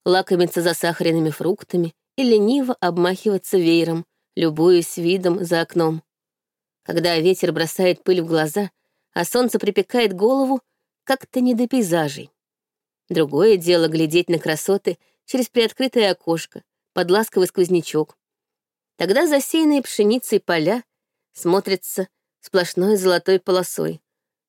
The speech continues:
на фоне которой деревья вдали кажутся еще зеленее, а небо еще голубее. Сказочно хорошо. Зала уютно устроилась на коленях Рии и шумно мурчала,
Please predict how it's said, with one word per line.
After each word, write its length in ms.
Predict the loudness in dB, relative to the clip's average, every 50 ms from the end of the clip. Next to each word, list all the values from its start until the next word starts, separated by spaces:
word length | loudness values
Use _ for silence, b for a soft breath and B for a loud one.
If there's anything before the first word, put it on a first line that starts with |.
| _
на 140 | -4 -4 -2
фоне 300 | 0 2 2 4 2 2
которой 460 | 0 -2 -4 -2 0 0 2 2 2
деревья 480 | 0 0 0 2 2 2 4 4 2 0
вдали 340 | 0 0 0 2 2 2 0
кажутся 500 | 0 -2 -4 -4 -4 -4 -6 -2 -2 -2
еще 260 | -2 0 0 -2 -2
зеленее, 580 | 0 0 0 0 0 0 0 0 0 0 -2 -6 _ _ _ _ _ _ _
а 100 | 0 2
небо 300 | 4 4 4 4 4 2
еще 340 | 2 2 0 0 0 0 2
голубее. 580 | 2 2 2 2 2 2 2 0 0 0 -4 -8 _ _ _ _ _ _ _ _ _ _ _ _ _
Сказочно 720 | _ -20 -14 _ -2 0 0 0 0 -2 -4 -2 -4 -4
хорошо. 440 | -2 -2 -4 -4 -6 -8 -10 -10 -10 -14 _ _ _ _ _ _ _ _ _ _ _ _ _ _ _ _ _ _
Зала 400 | -8 -4 -2 0 0 2 0 0 0
уютно 460 | 0 0 0 2 0 0 2 2 2
устроилась 560 | 2 0 0 0 0 2 4 4 2 2 0 -2
на 100 | -4 -2
коленях 440 | -2 -2 0 0 0 0 -2 -2
Рии 300 | -2 -2 0 0 -2 -4 -6 _ _ _ _ _ _
и 160 | -2 -2 -2
шумно 400 | -2 -4 -4 -2 0 2 2 2
мурчала, 640 | 2 0 0 -2 -4 -4 -2 -2 -2 -2 -4 -8